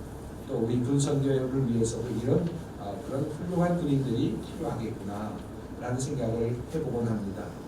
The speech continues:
어, 부하들을 위해서, 또 부하들을 사랑하는 마음으로 그렇게 나아갈 수 있는 그런 인격자,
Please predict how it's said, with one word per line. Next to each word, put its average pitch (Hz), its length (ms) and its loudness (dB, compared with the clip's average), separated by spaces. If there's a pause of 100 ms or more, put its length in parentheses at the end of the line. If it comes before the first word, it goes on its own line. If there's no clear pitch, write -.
(440)
어, 101 280 -6
부하들을 131 560 0
위해서, 117 480 0 (240)
또 - 120 -6 (120)
부하들을 123 460 -2 (220)
사랑하는 139 600 -2
마음으로 120 580 0 (400)
그렇게 117 200 -4
나아갈 110 360 -2
수 110 160 -2
있는 120 360 0 (180)
그런 147 220 -2
인격자, - 600 -2